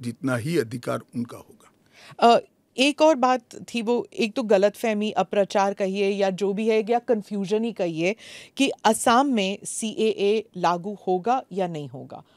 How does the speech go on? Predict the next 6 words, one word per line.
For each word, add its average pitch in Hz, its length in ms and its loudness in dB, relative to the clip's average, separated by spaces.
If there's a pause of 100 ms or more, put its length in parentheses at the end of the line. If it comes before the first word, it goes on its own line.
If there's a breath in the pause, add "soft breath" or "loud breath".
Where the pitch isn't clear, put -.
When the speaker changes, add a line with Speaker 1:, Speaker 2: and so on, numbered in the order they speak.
(100)
Speaker 2:
और 247 140 6
एनआरसी 240 680 0
और, 226 240 2 (400 soft breath)
अम, 180 480 2
अ, 139 280 -4
सीएए, 208 580 2